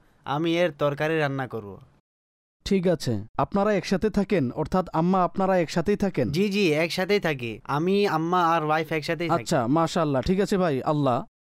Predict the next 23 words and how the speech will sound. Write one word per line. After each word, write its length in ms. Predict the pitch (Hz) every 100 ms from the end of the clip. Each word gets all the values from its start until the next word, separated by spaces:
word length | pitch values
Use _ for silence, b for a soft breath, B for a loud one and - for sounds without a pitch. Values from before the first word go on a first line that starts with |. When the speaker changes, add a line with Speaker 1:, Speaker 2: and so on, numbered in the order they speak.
| _ -
Speaker 2:
আপনাদের 360 | 151 202 196 202
ভালোবাসা 440 | 165 190 175 196
দৃঢ় 300 | 170 175 175
করুক। 280 | 143 110 - _ _
দেখুন, 460 | 147 190 233 180 160 -
এই 120 | 196
স্বপ্নটি 440 | 226 214 226 220
এমন 240 | 185 196 208
একটি 200 | 185 214
স্বপ্ন 460 | 202 - 143 151 -
যা 240 | 147 185 180
নিরর্থক 680 | 185 190 190 - 147 -
ও 120 | 180
অবস্থার 440 | 175 175 180 - 190
বিপরীত, 420 | 160 151 135 113 - _ -
এজন্য 400 | 180 220 233 247
এই 200 | 214 196
ধরনের 360 | 185 214 220
স্বপ্নের 480 | 190 190 - 139 143
কোনো 300 | - 202 220
ব্যাখ্যা 460 | 170 160 - 196 190
থাকে 340 | 143 135 143
না। 220 | 110 85